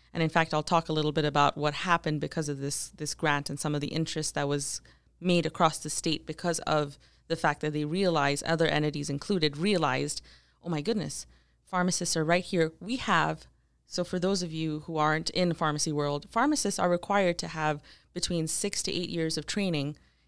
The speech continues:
in medications. We all get doctorate degrees in this. We are the medication experts.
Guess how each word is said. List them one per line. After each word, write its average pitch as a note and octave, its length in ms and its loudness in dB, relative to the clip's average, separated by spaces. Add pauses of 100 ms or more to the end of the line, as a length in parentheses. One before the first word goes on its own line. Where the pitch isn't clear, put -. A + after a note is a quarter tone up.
(140)
in G3+ 160 4
medications. - 880 -2
We E3+ 160 -8
all F#3 180 6
get F3 180 0
doctorate D#3 420 2
degrees D3 340 -4
in D3+ 120 -6
this. - 220 -6
We E3+ 200 -2
are F3 240 10
the D#3 140 2
medication D#3 600 -2
experts. - 520 -6